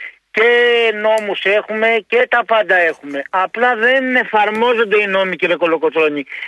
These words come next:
Σας είχα ακούσει όλο αυτό τον καιρό με τον Άργη να βγάζετε το λαιμό σας για αυτό το θέμα. Και σήμερα τι είχαμε; Μπροστά στο καλύτερο φυλασσόμενο δικαστήριο της Ελλάδος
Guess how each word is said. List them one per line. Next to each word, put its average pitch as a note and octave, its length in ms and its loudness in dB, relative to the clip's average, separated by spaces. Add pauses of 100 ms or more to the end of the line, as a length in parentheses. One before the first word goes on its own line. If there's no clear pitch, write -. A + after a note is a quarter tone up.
(120)
Σας F3+ 200 -2
είχα B3+ 260 0
ακούσει A3 640 0 (220)
όλο A#3 120 2
αυτό A3 180 -2
τον G#3+ 140 -2
καιρό G3+ 220 0
με A3+ 140 -2
τον F#3+ 240 -2
Άργη F3 500 0 (260)
να F#3 220 0
βγάζετε B3 500 0
το B3+ 120 0
λαιμό B3 380 0 (120)
σας C#3+ 240 -4 (140)
για G3 140 0
αυτό C4 260 0
το C4 200 -2
θέμα. A3+ 460 -2 (720)
Και - 200 -6
σήμερα C#4 400 0
τι C#4+ 120 -4
είχαμε; C4+ 480 0 (500)
Μπροστά A3 380 0
στο C4 120 -2
καλύτερο B3+ 460 -2
φυλασσόμενο B3 640 0 (760)
δικαστήριο G#3+ 640 0
της - 180 -18
Ελλάδος C4 520 0